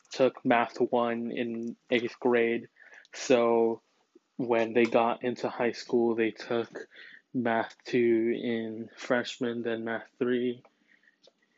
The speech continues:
in sophomore, then their junior year, they were taking pre-calc, and I was, I never took those classes. The only, like, advanced class I took in middle school was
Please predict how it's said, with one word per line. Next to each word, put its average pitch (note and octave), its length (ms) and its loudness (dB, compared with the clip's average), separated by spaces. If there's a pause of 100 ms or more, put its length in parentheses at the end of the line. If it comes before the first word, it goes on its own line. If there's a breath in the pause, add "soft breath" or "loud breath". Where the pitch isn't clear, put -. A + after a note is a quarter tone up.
(240)
in A2+ 600 -6
sophomore, B2 680 2
then A2+ 160 0
their A2 140 2
junior A2+ 320 -2
year, G#2+ 260 -4
they A2 100 -2
were G#2+ 80 -2
taking G#2+ 280 -10
pre-calc, A2+ 580 -4
and A#2 200 -6
I A2 140 -4
was, A2+ 340 -8
I A#2+ 120 0
never A#2+ 240 -2
took - 240 -16
those A2 160 -4
classes. A#2 240 -6
The A#2+ 160 -2
only, A#2+ 180 -2
like, A#2 180 -4
advanced A#2+ 440 -2
class B2 240 0
I B2+ 60 0
took - 240 -14
in B2+ 80 0
middle A#2 160 -4
school B2 340 -2
was A#2 380 -6